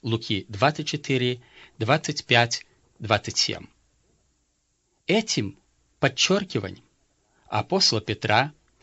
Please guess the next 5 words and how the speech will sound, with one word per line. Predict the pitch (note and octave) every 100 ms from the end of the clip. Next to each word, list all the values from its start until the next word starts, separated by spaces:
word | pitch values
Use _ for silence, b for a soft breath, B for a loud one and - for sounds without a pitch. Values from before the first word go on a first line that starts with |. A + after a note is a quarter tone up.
| B B
на | C3+ B2
Божье | B2 G3 - C#3+ A2 - _ -
предопределение | E3 E3+ - A#2 A2+ A#2 G#2+ A#2 B2 B2+ B2+ - -
пострадать | - - C3 A#2+ E3 - -
Мессии | A#2+ A2+ - G#2+ F2+ G#2 D3+